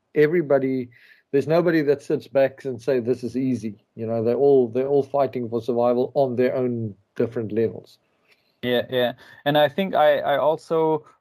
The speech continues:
Speaker 2: um, heard, um, a lot of people talking about, um, something which is maybe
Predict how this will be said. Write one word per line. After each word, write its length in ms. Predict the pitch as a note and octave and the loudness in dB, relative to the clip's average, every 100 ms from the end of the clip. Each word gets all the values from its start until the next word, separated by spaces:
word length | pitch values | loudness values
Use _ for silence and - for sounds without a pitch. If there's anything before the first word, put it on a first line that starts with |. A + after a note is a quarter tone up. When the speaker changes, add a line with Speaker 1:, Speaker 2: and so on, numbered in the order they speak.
| _ - | _ 0
Speaker 2:
um, 440 | B2+ C3 C3 - - | 0 0 -4 -8 -12
heard, 580 | C3 D3+ D#3+ E3 D#3+ - _ _ | -4 0 2 2 0 -10 _ _
um, 480 | B2 B2+ C3 B2+ A#2+ | -2 0 0 -2 -4
a 40 | C#3 | 0
lot 340 | D3 D#3+ D#3 | 4 4 2
of 140 | C3+ | -4
people 260 | - C#3 B2 | -10 -16 -16
talking 380 | - C3+ B2+ B2 | -10 -8 -8 -8
about, 480 | A#2 A#2 A#2 A2+ A2+ | -4 -2 0 0 -2
um, 400 | A2+ A2+ A2+ A2 _ _ _ _ | -4 -4 -8 -12 _ _ _ _
something 400 | - C3 C3+ C3 | -8 -6 -4 -4
which 260 | B2+ B2 - | -4 -4 -6
is 340 | A#2 - - _ _ - | -8 -8 -20 _ _ -10
maybe 380 | B2 B2+ B2+ | -4 -2 -4